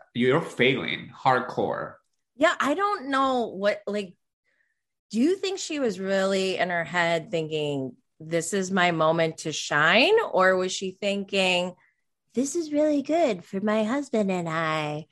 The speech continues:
Speaker 2: Or was <laughs> she like,
Speaker 1: Oh, maybe she wasn't thinking.
Speaker 2: Yeah, like, what? Was she like, "W-, this is gonna be really great"? Like, I just can't, I don't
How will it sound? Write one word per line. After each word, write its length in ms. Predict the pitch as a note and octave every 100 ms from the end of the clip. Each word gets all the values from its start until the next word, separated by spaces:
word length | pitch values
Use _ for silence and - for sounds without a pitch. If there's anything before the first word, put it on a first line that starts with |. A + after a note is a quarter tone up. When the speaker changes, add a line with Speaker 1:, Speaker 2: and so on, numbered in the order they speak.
| - - -
Speaker 2:
Or 320 | F#3+ G#3 G#3+
was 280 | A3+ A#3 A#3+
<laughs> 60 |
she 560 | - - B3 B3+ B3 A#3
like, 640 | A3 G#3 G3+ G3+ G3+ - _ - _ _ _
Speaker 1:
Oh, 200 | C#3 D#3
maybe 300 | D3+ D#3 E3+
she 160 | F3 F3
wasn't 420 | E3 F3+ D#3 C#3+
thinking. 640 | E3 G#3 F#3+ C3 C#3 - - _
Speaker 2:
Yeah, 200 | C4 F4
like, 160 | D#4+ C4
what? 600 | A3+ D4+ A4 A#4+ - G#3
Was 180 | C#4+ -
she 160 | F4+
like, 300 | F4 D4+ A#3
"W-, 420 | A3 G3 F#3 G3
this 140 | F#3+ A#3
is 100 | G3
gonna 140 | G3+
be 140 | D#3+ D3+
really 420 | F3 E3+ D#3+ D3
great"? 460 | D#3+ C3 A2 F#2+ - _ _ _ F3
Like, 380 | E3 D#3 - -
I 160 | F#3+ G#3
just 360 | C4+ C4 -
can't, 720 | - - B3+ B3 A#3 A3+ A3 - _ -
I 140 | F#3
don't 540 | E3 F#3 F3 E3+ F3